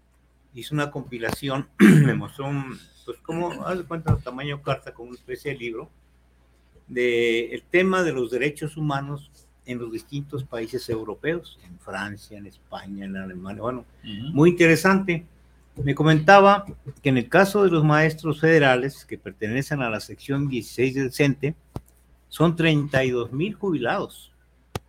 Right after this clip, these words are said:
Speaker 1: en Jalisco solamente, ¿no? Claro, a nivel nacional son un montón, como en el Seguro Social a nivel nacional, que hay más de trescientos veinte mil, ¿no? Algo
Speaker 2: Ujú.
Speaker 1: así. Bueno,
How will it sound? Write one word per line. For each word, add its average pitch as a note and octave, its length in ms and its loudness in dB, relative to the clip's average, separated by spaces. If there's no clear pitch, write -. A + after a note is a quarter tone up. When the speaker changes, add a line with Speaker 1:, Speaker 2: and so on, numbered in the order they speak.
Speaker 1:
en A2 80 -10
Jalisco D3 420 -4
solamente, D3+ 540 -4
¿no? D3+ 120 -10
Claro, F#3+ 160 -2
a C3+ 40 -2
nivel G#2 200 -6
nacional A2 380 -8
son A2+ 160 -14
un A2 120 -8
montón, G2+ 320 -8
como B2 240 -8
en G2+ 60 -6
el F#2+ 40 -16
Seguro B2 240 -2
Social C3+ 260 0
a B2+ 60 2
nivel B2 240 -2
nacional, C3 340 -6
que D3 100 -8
hay C#3+ 40 -2
más C#3 140 0
de B2+ 80 -4
trescientos A#2+ 480 -10
veinte G#2 260 -6
mil, E3+ 260 0
¿no? D3 160 -6
Algo C3 200 -2
Speaker 2:
Ujú. - 80 -2
Speaker 1:
así. B2+ 260 -8
Bueno, D3+ 360 0